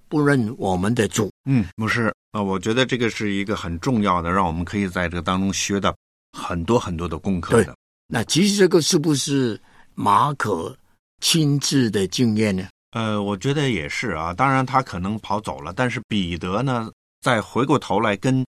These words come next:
Speaker 2: 马可来诉说这个过程当中，
Speaker 1: 对。嗯。
Speaker 2: 很详细的把它讲出来啊。
Speaker 1: 所以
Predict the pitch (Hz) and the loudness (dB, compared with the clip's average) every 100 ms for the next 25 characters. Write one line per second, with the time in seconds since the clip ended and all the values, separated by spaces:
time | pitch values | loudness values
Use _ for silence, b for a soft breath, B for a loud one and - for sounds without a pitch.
0 | - 110 147 - 92 104 107 - 170 123 | -2 0 0 -2 -2 0 -2 -2 0 0
1 | - 113 110 104 98 139 98 101 101 104 | 0 0 0 2 4 4 2 -2 0 -2
2 | 98 101 95 90 - 87 104 147 147 110 | 0 0 0 -2 -2 0 0 0 0 0
3 | - 82 95 - 78 69 - 67 65 - | -2 -6 -6 -4 -4 -4 -16 -16 -18 -10
4 | - 151 151 110 | -2 2 2 0